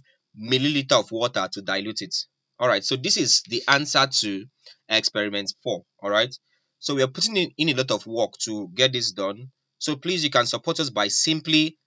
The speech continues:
liking the video, all right? Like the video, all right? Um, leave a comment on this video. If you enjoyed it, please tell us you enjoyed the video. Also suggest other experiments would you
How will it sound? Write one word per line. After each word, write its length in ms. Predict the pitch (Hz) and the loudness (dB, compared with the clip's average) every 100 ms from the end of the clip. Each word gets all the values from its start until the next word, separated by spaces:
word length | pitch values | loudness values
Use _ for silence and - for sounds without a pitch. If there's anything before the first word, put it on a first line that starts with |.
| _ | _
liking 420 | 113 139 147 - 143 | 2 4 4 0 -4
the 60 | |
video, 560 | 95 117 101 95 101 127 _ | -4 -6 -4 -6 -8 -12 _
all 80 | 98 | 0
right? 240 | 107 127 - - | 2 2 0 -2
Like 280 | 127 156 | 2 2
the 80 | 123 | 0
video, 500 | 90 101 95 120 165 - _ _ _ _ | -8 -8 -2 0 -2 -6 _ _ _ _
all 80 | 101 | 2
right? 240 | 107 123 131 _ _ _ - | 2 2 -4 _ _ _ 2
Um, 380 | 110 110 107 - | 6 6 4 -4
leave 280 | 120 160 185 | -4 0 2
a 80 | 127 | 2
comment 540 | - 139 104 107 127 - - _ _ _ _ - | 2 2 2 0 -2 -6 -8 _ _ _ _ -4
on 160 | 110 | -2
this 160 | 131 139 | -2 -2
video. 520 | 117 107 101 98 117 - | -4 -4 -4 -6 -8 -10
If 180 | 113 | -2
you 60 | 120 | 0
enjoyed 420 | 117 104 135 147 | 0 4 4 4
it, 160 | - - - | 0 -4 -2
please 300 | 160 165 - | -2 0 -2
tell 180 | 151 | 0
us 160 | 147 143 | 0 0
you 80 | 101 | -4
enjoyed 300 | 98 120 120 | -2 -2 -2
the 60 | |
video. 480 | 95 110 98 95 110 - _ _ - | -4 -10 -8 -10 -10 -16 _ _ 2
Also 260 | 170 - | 2 2
suggest 540 | - 120 98 127 131 - | 0 0 2 2 2 0
other 180 | 123 123 | 0 2
experiments 680 | 98 - 127 117 98 90 - | 0 0 -2 -2 -6 -10 -8
would 180 | 104 95 | -10 -10
you 240 | 110 107 | -8 -8